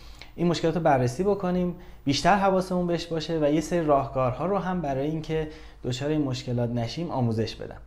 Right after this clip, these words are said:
اگه دوست دارید آسیب شغلیتون رو بدونید، حتماً شغلتون رو توی کامنت ها بنویسین و اون نواحی از بدن که به خاطر شغلتون تحت فشار هستن رو هم ذکر بکنید تا بتونیم، اه، توی ویدیوهای بعدی اون رو هم بررسی کنیم.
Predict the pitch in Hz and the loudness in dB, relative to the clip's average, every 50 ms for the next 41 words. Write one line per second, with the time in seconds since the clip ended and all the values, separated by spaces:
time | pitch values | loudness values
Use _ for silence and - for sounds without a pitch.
0 | - - - _ - - - - - - - 233 269 294 320 311 302 302 294 285 | -20 -20 -4 _ 2 2 2 2 0 0 0 2 2 4 2 2 4 4 4 4
1 | - - 202 - - 226 233 254 233 - 214 202 190 185 208 226 220 - 226 202 | 4 2 0 0 0 0 0 0 2 4 4 4 6 4 2 0 0 0 0 4
2 | 185 180 165 151 147 151 151 147 143 143 147 160 135 - - 180 170 - - 196 | 4 4 6 8 8 8 8 8 6 4 4 4 2 2 4 2 2 4 4 4
3 | 196 220 226 - - 214 202 196 202 202 202 - 196 190 185 180 185 - - - | 4 4 2 2 0 0 0 2 0 -2 -2 -2 -2 0 0 -2 -2 -4 -6 -2
4 | - 175 170 170 - 151 135 131 127 123 123 131 147 143 143 170 226 240 226 240 | 0 0 0 0 -2 -2 0 0 0 0 0 -2 0 0 2 2 2 2 0 -2
5 | 226 - - 226 226 226 - - - - - - - 143 160 220 262 254 233 214 | -2 -2 0 0 0 -2 -4 -10 -16 -16 -4 4 6 6 6 8 6 6 6 6
6 | 185 175 170 185 214 220 208 185 175 160 143 139 151 170 190 185 196 190 185 180 | 6 6 4 4 4 4 4 2 4 4 4 4 4 2 2 0 2 2 2 2
7 | 175 139 127 - 131 123 165 165 170 - - 160 156 165 156 160 156 151 151 147 | 0 0 -2 -2 -2 -2 -2 -2 -2 -2 -4 -2 -2 -4 -4 -4 -6 -4 -4 -4
8 | 151 151 151 151 - 107 - - 117 113 120 123 120 123 - 139 151 175 175 170 | -4 -6 -6 -6 -6 -6 -4 -4 -2 -2 0 -2 -2 -2 -2 -2 -2 -2 -2 -2
9 | 170 165 151 127 147 214 233 247 247 240 240 233 220 226 196 190 196 202 196 - | -2 -4 -2 2 2 2 2 2 0 0 0 -2 0 2 4 4 4 2 0 -8
10 | - - - - - - - - - 175 165 170 175 165 - - - 123 117 113 | -14 -16 -16 -18 -8 -4 -4 -2 -2 -2 -2 -2 -4 -4 -6 -4 -2 0 0 2
11 | 113 - - - 143 139 131 127 101 92 107 110 120 110 113 120 107 107 110 151 | 0 0 -2 -2 -2 0 0 0 0 0 -2 0 -2 -2 0 0 0 0 -2 -2
12 | 175 175 165 160 151 151 151 156 165 175 175 - - - - - - - - - | -2 -2 -2 0 0 0 0 0 0 -2 -6 -12 -16 -18 -20 -20 -18 -8 -6 -6
13 | - - - - - - - - - | -6 -4 -8 -12 -14 -16 -16 -16 -18